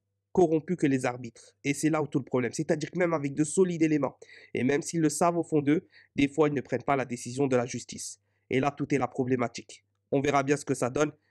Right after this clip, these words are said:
Tahia, vraiment Tahia, l'équipe nationale d'Algérie, tous derrière notre équipe, et grand, grand respect à Hafid Deraji,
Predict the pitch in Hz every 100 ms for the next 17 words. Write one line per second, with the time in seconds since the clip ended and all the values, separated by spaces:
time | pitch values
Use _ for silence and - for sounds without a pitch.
0 | _ _ - 165 - 143 147 - _ 127
1 | 131 147 139 - - 139 120 - _ _
2 | 127 127 - 123 127 123 117 120 123 127
3 | 143 - _ _ - 165 151 147 139 131
4 | - 131 170 170 131 120 156 151 135 139
5 | 139 - 143 139 - _ - 117 139 135
6 | 135 131 135 131 139 160